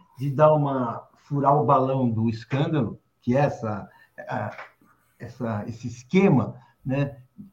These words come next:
a, a descoberto, apontado na gestão dele, mas, é, como disse o Alex, essa, a história não vai parar por aí.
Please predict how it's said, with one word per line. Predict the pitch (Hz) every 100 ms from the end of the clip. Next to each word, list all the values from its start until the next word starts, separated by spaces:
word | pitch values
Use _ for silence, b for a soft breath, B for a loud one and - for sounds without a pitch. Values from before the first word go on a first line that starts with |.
| 147
a, | 120 - -
a |
descoberto, | 123 110 135 117 156 165 127 -
apontado | 123 123 120 139 147 123 120 104 101
na | 123
gestão | 120 127 - 120
dele, | 110 135 151 160 b b b b
mas, | 185 208
é, | 240 240
como | 214 240
disse | 202 254 -
o |
Alex, | 220 180 175 -
essa, | 143 160 - 226
a | 220 214 208
história | 190 247 247
não | 240
vai | 220 220
parar | 208 175
por | 156 151
aí. | 127 98